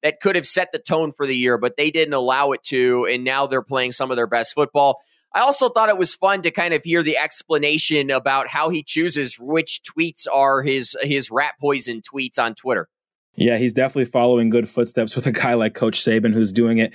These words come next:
Speaker 2: at the highest level and who's been doing it for a while at the highest level and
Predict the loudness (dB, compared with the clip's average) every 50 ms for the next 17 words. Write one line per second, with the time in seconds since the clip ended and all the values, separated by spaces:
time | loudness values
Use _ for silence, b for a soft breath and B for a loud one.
0 | B B B -2 -2 0 0 2 2 2 0 2 2 2 4 4 2 2 2 2
1 | 0 2 2 2 2 4 4 2 2 4 2 0 0 -4 -4 -2 -2 0 2 2
2 | 2 2 2 0 -2 -2 0 0 0 0 0 0 0 0 0 0 0 0 0 0